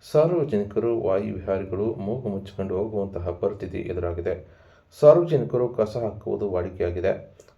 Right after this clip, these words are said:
ಕೂಡಲೇ ಈ ಭಾಗದಲ್ಲಿ ಸಿ ಸಿ ಟಿ ವಿ ಅಳವಡಿಸಬೇಕು ಮತ್ತು ಈ ಭಾಗದ ಜನರಿಗೆ ಕಸ ಹಾಕದಂತೆ ಕ್ರಮ ವಹಿಸಬೇಕು.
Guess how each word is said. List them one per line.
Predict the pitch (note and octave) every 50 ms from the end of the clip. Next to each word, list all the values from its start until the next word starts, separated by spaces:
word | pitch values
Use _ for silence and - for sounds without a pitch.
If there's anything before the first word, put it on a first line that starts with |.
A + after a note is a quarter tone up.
| _ _ -
ಕೂಡಲೇ | G#2+ G#2 G2+ G2+ G2+
ಈ | G#2+ - G#2+ G#2+ G2
ಭಾಗದಲ್ಲಿ | G2 G2 F#2+ G2 F2+ F#2 F#2 F#2 G#2+ A2 G#2+
ಸಿ | - A#2 A#2+ B2+
ಸಿ | - C3+ -
ಟಿ | - - G#2+
ವಿ | G2+ G#2+ A2+
ಅಳವಡಿಸಬೇಕು | - F#2+ F#2+ F#2 F#2 F2+ F2 - - F2 F2 F2 - - F#2
ಮತ್ತು | F2 E2+ E2+ - G#2+
ಈ | F#2+
ಭಾಗದ | F#2 F2+ F2+ F2 F2 F#2 A2 C3+ B2 G#2 - - - - - - _ -
ಜನರಿಗೆ | A2+ A2 C3+ C#3+ - D3+ C#3 A#2 A#2+ A#2+ A#2+
ಕಸ | A#2+ - G#2+ G#2+ A2
ಹಾಕದಂತೆ | A#2+ A2 A2 G#2 - G#2 G2 G2+ F#2 F2+ F#2 G2
ಕ್ರಮ | F#2+ - F2+ F2 F2 G2
ವಹಿಸಬೇಕು. | F#2+ F2 F#2 F2+ - F#2 E2+ F2 F2 F2 - - C3+ D3 C#3+ D3